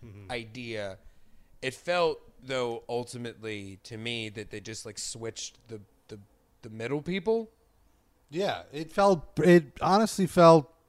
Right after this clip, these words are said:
Speaker 1: uh, like, random, like, very, like, "All right,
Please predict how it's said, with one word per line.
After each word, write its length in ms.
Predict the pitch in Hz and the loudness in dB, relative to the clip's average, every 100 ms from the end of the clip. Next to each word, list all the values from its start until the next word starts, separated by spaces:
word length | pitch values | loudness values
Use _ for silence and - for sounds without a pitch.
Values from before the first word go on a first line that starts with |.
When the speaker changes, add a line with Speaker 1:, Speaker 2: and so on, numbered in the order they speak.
| _ - | _ -4
Speaker 1:
uh, 60 | |
like, 560 | 143 139 131 123 - _ _ _ _ _ _ _ _ _ | 2 6 6 4 0 _ _ _ _ _ _ _ _ _
random, 540 | 110 127 151 131 107 101 | 2 6 6 4 0 -4
like, 100 | 110 | 2
very, 200 | 147 143 143 | 6 6 6
like, 160 | 135 | 6
"All 60 | 165 | 10
right, 320 | 226 214 170 | 12 12 12